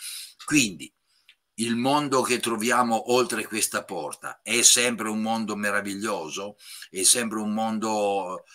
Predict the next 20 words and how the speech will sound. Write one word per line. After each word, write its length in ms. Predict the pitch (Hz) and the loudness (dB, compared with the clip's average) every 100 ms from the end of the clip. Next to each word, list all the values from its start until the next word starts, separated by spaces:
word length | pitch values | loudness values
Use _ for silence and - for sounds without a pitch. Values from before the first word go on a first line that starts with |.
| - _ | -20 _
eh, 400 | 104 101 98 90 | 0 2 0 -2
che 160 | 95 104 | -4 -4
ci, 220 | - 110 | -2 -2
eh, 80 | 101 101 92 | -4 -6 -6
beh, 220 | 92 87 - | -4 -6 -6
che 120 | 110 | -8
ci 100 | 95 | -6
affascina 500 | - 127 127 101 85 | -2 0 0 0 -2
sicuramente. 760 | - 80 87 82 82 82 - _ - - - - _ 110 | -4 -4 -10 -10 -12 -18 -20 _ -20 -14 -12 -12 _ -8
Non 360 | 117 120 110 | -2 0 0
è 100 | 101 | -2
detto, 720 | 101 - - - 123 165 - - | 0 -2 -2 -6 -4 -4 -6 -8
è 80 | - | -2
sicuramente 720 | - 80 95 92 101 98 92 | -2 -2 -4 -2 -4 -4 -6
un 120 | 92 | -6
mondo 360 | 101 101 85 80 | -6 -6 -6 -8
diverso 580 | 85 92 82 - 80 | -8 -6 -2 -2 -2
dal 220 | 76 87 92 | -4 -8 -8
nostro, 640 | 80 - - 147 - - - _ 180 | -10 -10 -10 -8 -8 -12 -20 _ -12
mm, 180 | 185 | -10